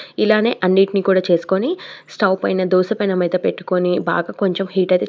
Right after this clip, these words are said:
చేసుకోవాలి. కొంచెం ఆయిల్ అయితే గ్రీస్ చేసుకున్నాను. మరి తవాకి అతుకుపోకుండా ఉండటం కోసం ఇలా ఆయిల్ గ్రీస్ చేసుకున్న తర్వాత మనం రుద్ది పక్కన ఉంచుకున్నటువంటి ఈ పరాటా లేదా చపాతీ మీరు ఏ పేరు పెట్టుకున్నా పర్వాలేదండి, దీన్నైతే తీసుకొని ఇలా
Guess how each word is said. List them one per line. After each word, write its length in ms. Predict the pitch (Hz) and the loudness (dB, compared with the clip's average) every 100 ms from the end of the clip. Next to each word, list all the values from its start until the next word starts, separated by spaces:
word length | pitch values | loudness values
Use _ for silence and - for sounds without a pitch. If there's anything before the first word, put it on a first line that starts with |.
| - | 0
చేసుకోవాలి. 380 | 175 - 175 190 | 0 0 -2 0
కొంచెం 360 | 202 196 190 190 | 0 -2 -2 0
ఆయిల్ 120 | 180 | 2
అయితే 200 | 180 180 180 | 2 2 2
గ్రీస్ 280 | 175 170 208 | 0 2 -2
చేసుకున్నాను. 500 | - - 170 170 - | -2 -4 -6 -6 -6
మరి 180 | 185 180 | -2 0
తవాకి 440 | 196 190 170 170 - | 2 2 2 -2 -8
అతుకుపోకుండా 680 | 180 - 185 - 175 180 180 | -10 -6 -2 2 2 2 0
ఉండటం 340 | 185 170 180 | 0 0 -2
కోసం 340 | 175 170 202 254 | 0 0 0 0
ఇలా 160 | 214 190 | 2 2
ఆయిల్ 240 | 170 180 185 | 4 2 4
గ్రీస్ 240 | 185 170 | 2 2
చేసుకున్న 260 | 180 - 185 | -2 -2 -4
తర్వాత 440 | 165 160 165 285 392 - - - - - | -2 -2 -2 -4 -6 -12 -14 -16 -14 0
మనం 240 | 208 208 | 2 4
రుద్ది 200 | 208 180 | 4 4
పక్కన 320 | 208 196 196 190 | 2 2 2 0
ఉంచుకున్నటువంటి 960 | 180 - 190 180 185 175 180 254 381 - - - - - | 0 -2 -2 0 0 -2 -2 -4 -4 -8 -20 -20 -12 0
ఈ 180 | 214 220 214 | 2 4 4
పరాటా 460 | 190 185 180 180 - _ _ - - - | 4 2 2 0 -2 _ _ -20 -16 -2
లేదా 280 | 196 185 208 | 2 4 2
చపాతీ 520 | 226 202 - 175 185 | 0 -2 0 0 0
మీరు 240 | 196 190 | 2 4
ఏ 120 | 180 180 | 4 4
పేరు 260 | 190 180 180 | 4 4 2
పెట్టుకున్నా 360 | 175 - 180 180 | -2 0 -2 0
పర్వాలేదండి, 800 | 175 170 175 170 170 170 214 392 - - - - _ - | -2 0 2 2 2 2 2 2 -2 -20 -20 -20 _ 0
దీన్నైతే 400 | 202 196 190 196 | 4 4 4 2
తీసుకొని 640 | 196 180 - 185 190 294 480 | 2 0 0 -2 0 -2 0
ఇలా 200 | 208 208 | 0 0